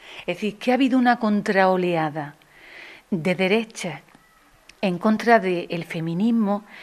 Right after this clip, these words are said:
que ha sido, yo creo, de las ideologías más revolucionarias, las propuestas políticas más revolucionarias pol-, del siglo veinte, más que el marxismo, más que el sig-, nada. Entonces, mm, está siendo muy fuerte. Eh,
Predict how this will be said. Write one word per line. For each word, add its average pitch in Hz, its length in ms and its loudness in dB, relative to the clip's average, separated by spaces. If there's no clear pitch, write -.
que 185 100 -2
ha 175 40 -4
sido, 208 360 0
yo 180 220 -4
creo, 196 180 0
de 202 80 -2
las 180 160 0
ideologías 175 560 -4
más 185 300 -2
revolucionarias, 196 760 -4
las 214 140 2
propuestas 180 460 -6
políticas 185 680 0
más 175 180 0
revolucionarias 190 960 0
pol-, 208 220 -8
del 165 180 -6
siglo 175 240 -4
veinte, 170 440 -6
más - 140 -12
que - 120 -12
el 190 60 -10
marxismo, 202 600 -6
más 151 140 -12
que - 120 -20
el - 60 -18
sig-, - 180 -10
nada. 196 220 -4
Entonces, 208 580 0
mm, 180 300 -2
está 233 240 -4
siendo 294 240 4
muy 180 140 2
fuerte. 190 480 0
Eh, 185 280 2